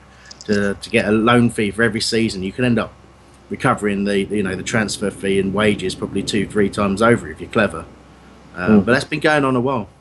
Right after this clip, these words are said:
Speaker 1: But, um, I, it's, it's just getting worse and worse. He's certainly career-wise, I, I, you know, you, you hate to say it, you know, with certainty, because he might go to Chelsea, he might break into that team quite soon, might be a couple of injuries or something like that, you know,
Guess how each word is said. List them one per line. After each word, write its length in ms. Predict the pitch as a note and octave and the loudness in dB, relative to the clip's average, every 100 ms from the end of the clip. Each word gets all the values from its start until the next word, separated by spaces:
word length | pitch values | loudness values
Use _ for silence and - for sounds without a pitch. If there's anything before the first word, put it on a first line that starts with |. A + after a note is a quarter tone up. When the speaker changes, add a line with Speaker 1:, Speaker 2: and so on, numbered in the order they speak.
| _ | _
Speaker 1:
But, 160 | A#2 F#2+ | -8 -4
um, 220 | G#2+ A2 - - | -4 -4 -6 -10
I, 100 | G#2+ | -10
it's, 480 | - A2+ G#2+ - | -6 -4 -2 -4
it's 100 | - | -6
just 220 | - - - | -6 -4 -2
getting 220 | G2+ G#2+ | 0 0
worse 260 | G#2+ G#2 | 0 0
and 100 | G#2 | -2
worse. 280 | A2 G#2+ - - - - - - - - - - - - | -2 -2 -4 -14 -12 -8 -8 -10 -20 -20 -20 -20 -12 2
He's 160 | C3 | 4
certainly 320 | - G#3 F#3 C#3+ | 6 6 4 0
career-wise, 720 | - D#3 F#3 D3 A#2 G2+ - | -2 2 2 2 0 -2 -2
I, 120 | A#2 A#2 | -4 -2
I, 200 | - - - _ - | -6 -8 -18 _ -8
you 320 | A#2 C3+ D#3+ | -4 2 4
know, 60 | C3 | 4
you, 140 | B2 A#2+ | 4 2
you 100 | B2+ | 2
hate 240 | D#3 A2+ | 0 0
to 140 | B2+ A#2+ - _ - - - - - - | -4 -6 -10 _ -20 -20 -20 -20 -20 -6
say 340 | - C3 G2 | 0 2 2
it, 200 | E2+ F#2 A2 | -4 -10 -6
you 100 | G#2+ | -4
know, 200 | G#2 G2+ - | -4 -6 -8
with 120 | A2 | -8
certainty, 640 | - C3 C3+ F#2 F#2+ F2 G2 | 0 2 2 0 -8 -10 -10
because 300 | - A2 G#2+ | -8 -6 -2
he 120 | A2+ | 0
might 260 | A2 G#2 F#2 | 0 0 0
go 160 | G#2 | -2
to 140 | G2 - | -2 -4
Chelsea, 420 | A2 G#2+ - G#2+ | -2 -2 -2 -2
he 60 | |
might 280 | G#2+ G#2 G#2+ - - | 0 0 0 -4 0
break 240 | A2 G#2+ | 2 2
into 180 | G#2+ G#2+ | -4 -2
that 180 | A2 - | -4 -2
team 260 | - A2 G#2 | -2 0 0
quite 280 | A#2 G#2 | 0 0
soon, 420 | - C#3+ A#2 F#2+ G2 | 2 4 4 0 -4
might 160 | F#2+ | -4
be 60 | G2 | -4
a 20 | |
couple 140 | - F#2+ | -4 0
of 80 | |
injuries 360 | G#2 G#2 G#2 G2+ | 2 2 2 0
or 40 | G#2 | -2
something 300 | G#2 G2 G2+ | -8 -4 -2
like 180 | G2+ | 0
that, 240 | F#2+ G#2+ G#2+ | 0 0 0
you 60 | |
know, 240 | G2+ G2 | 0 0